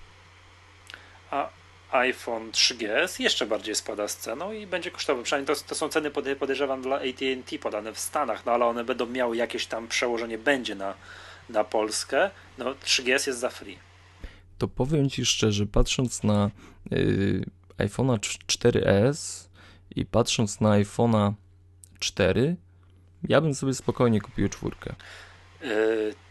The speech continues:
Speaker 1: tak, pod warunkiem, żebym mógł teraz zawrzeć, y, umowę na rok.
Speaker 2: Zgadza się.
Speaker 1: Bo tak, wiązać się na dwa lata, czyli nie wykluczam, że na dwa iPhony,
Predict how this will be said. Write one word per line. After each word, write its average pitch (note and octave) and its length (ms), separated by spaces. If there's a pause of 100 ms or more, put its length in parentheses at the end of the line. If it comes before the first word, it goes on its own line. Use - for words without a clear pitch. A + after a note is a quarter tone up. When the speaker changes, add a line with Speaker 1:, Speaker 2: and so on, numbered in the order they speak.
(200)
Speaker 1:
tak, F3 340
pod C#3+ 160
warunkiem, C#3+ 440
żebym C3+ 300
mógł C#3+ 200
teraz C3 260
zawrzeć, A#2+ 920
y, A2 640 (400)
umowę A#2 360
na G#2+ 160
rok. F2 300 (1500)
Speaker 2:
Zgadza - 380
się. - 180 (460)
Speaker 1:
Bo C#3+ 140
tak, D#3 280
wiązać D#3+ 360
się C#3 80
na C3+ 100
dwa D#3 200
lata, B2+ 360
czyli C3 240
nie C3+ 140
wykluczam, C#3+ 560
że C3 120
na B2+ 120
dwa D3 240
iPhony, B2 640